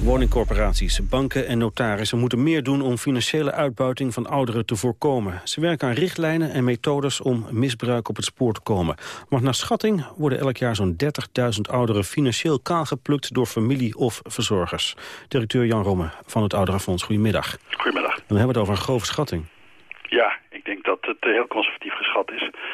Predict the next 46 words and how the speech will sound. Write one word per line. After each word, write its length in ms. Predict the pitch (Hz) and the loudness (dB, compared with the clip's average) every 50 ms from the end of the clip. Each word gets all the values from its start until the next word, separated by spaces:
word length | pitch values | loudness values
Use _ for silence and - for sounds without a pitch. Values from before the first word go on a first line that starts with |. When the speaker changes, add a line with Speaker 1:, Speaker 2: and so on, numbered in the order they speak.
| - - - - - | -8 -10 -10 -10 -6
Speaker 2:
Want 140 | - 110 104 | -4 -2 0
het 80 | - - | 2 2
vindt 140 | 143 - | 2 0
natuurlijk 340 | 113 - - 117 113 107 - | 0 0 0 0 0 0 0
plaats, 360 | - 131 123 123 110 - - | 0 2 2 0 -2 -4 -4
eh, 320 | - 110 104 104 101 101 98 | -2 0 0 0 0 -2 -2
in 60 | 104 | 0
de 60 | 104 | 2
huiselijke 420 | 101 110 113 - - 98 95 - - | 2 2 2 0 -4 -6 -10 -8 -8
kring. 300 | - - 110 104 - - - - - - - - - - - - | -6 -6 -6 -8 -10 -16 -20 -20 -16 -16 -14 -14 -16 -18 -10 -2
Eh, 200 | - 107 104 101 | 0 0 0 0
niemand 280 | 110 127 131 117 - | -2 -4 -2 -2 -2
die 140 | - - - | -4 -6 -6
het 100 | - - | -2 -2
ziet. 220 | - - 294 - | -2 -2 -2 -6
Ehm, 540 | - - - - 110 110 107 107 104 101 98 95 90 - | -10 -12 -8 -2 0 0 2 2 0 0 -2 -6 -10 -8
en 140 | - 110 104 | -6 -4 0
we, 280 | 107 110 110 107 98 - - - | 2 2 2 2 0 -4 -10 -14
ja, 240 | 98 117 117 104 78 - _ - - | -4 0 0 0 0 -2 _ -18 -18
we, 340 | - 78 - 67 62 - 78 76 - - | -16 -12 -10 -10 -10 -10 -10 -12 -8 -4
we 80 | - | -2
schatten 320 | - - 147 143 - - 135 | 0 0 0 -2 -2 -6 -8
het, 140 | 139 135 - - - | -8 -8 -10 -12 -8
maar 300 | 113 120 117 117 113 113 | -4 0 0 2 2 0
ik 100 | 113 101 | -2 -6
denk 200 | 98 123 117 107 | -8 -8 -4 -4
dat 80 | - 98 | -4 -2
het 160 | 92 98 98 | 0 2 0
aantal 240 | 98 92 - 95 87 - - - | 0 0 -2 -6 -8 -10 -10 -2
vele 260 | - 143 143 120 110 | 0 0 0 0 0
malen 260 | 98 92 90 90 87 | 0 0 0 0 0
hoger 260 | 95 95 98 95 98 87 | 0 0 -2 -2 -4 -4
ligt. 300 | 90 104 - - - - - - - - - - - - - - | -4 -4 -4 -4 -6 -10 -10 -10 -10 -10 -8 -8 -10 -10 -6 -4
Wij 120 | 113 104 | -2 0
krijgen 280 | - 113 107 101 - 95 | 2 2 2 2 0 0
bij 100 | 101 95 | 0 0
de 60 | 98 | 0
ouderenombudsman, 880 | 92 104 104 104 101 95 87 92 92 - - - 110 104 95 95 101 - - - - - - - _ | 0 0 0 -2 -4 -4 -4 -6 -4 -4 -4 0 0 0 -2 -2 -6 -14 -20 -20 -20 -20 -20 -10 _
krijgen 300 | - 113 107 101 - 104 | -2 -2 -2 -2 -4 -6
we 40 | |
vele 260 | 92 - 117 104 92 - | -6 -4 -4 -4 -4 -6
tientallen 420 | - - 123 - - 107 95 90 - | -8 -8 -4 0 0 0 0 0 -2
telefoontjes 560 | - 104 95 - - 110 95 95 101 - - | -2 -2 -2 -2 -2 -2 -2 0 0 -2 0
per 160 | - - 104 | 0 -2 -2
maand 260 | 107 117 120 120 107 | 0 0 0 -2 -2
binnen... 260 | - 113 104 107 - | -6 -6 -6 -6 -10